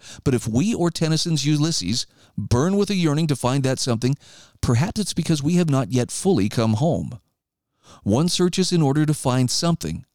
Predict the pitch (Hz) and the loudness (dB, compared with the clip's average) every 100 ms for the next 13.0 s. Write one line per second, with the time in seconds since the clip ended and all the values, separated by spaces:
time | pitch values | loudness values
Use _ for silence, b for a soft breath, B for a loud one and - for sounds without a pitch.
0 | _ _ _ - 107 127 156 131 104 135 | _ _ _ -6 -2 2 2 2 0 -2
1 | 131 - 92 101 104 196 220 - 85 - | -2 -2 -2 -4 -2 -2 -2 -4 -10 -14
2 | _ _ _ _ _ B B 131 117 151 | _ _ _ _ _ B B -2 0 0
3 | 131 - 117 - - - 175 214 - - | -2 0 0 -2 -6 -4 -2 -2 -4 -6
4 | - _ - - 67 92 123 131 139 - | -10 _ -10 -6 -4 0 0 0 -4 -8
5 | _ _ _ _ _ - 185 - - - | _ _ _ _ _ -4 0 0 -4 -14
6 | _ _ _ _ _ _ _ B B - | _ _ _ _ _ _ _ B B -2
7 | 185 220 175 170 165 - 170 143 127 147 | 2 2 2 2 2 0 0 2 2 0
8 | 135 95 135 120 120 - 165 233 196 165 | 0 0 0 0 -2 2 2 2 2 0
9 | 147 - 143 107 110 147 160 160 147 - | 0 0 0 2 2 2 0 0 0 0
10 | 226 175 175 175 185 110 92 80 80 B | 0 2 2 2 0 -2 -2 -4 -6 B
11 | B B 170 196 196 190 165 160 135 156 | B B 2 2 2 0 0 0 2 2
12 | 214 147 160 - 294 285 104 - 82 - | 2 2 0 2 0 0 -2 -4 -4 -6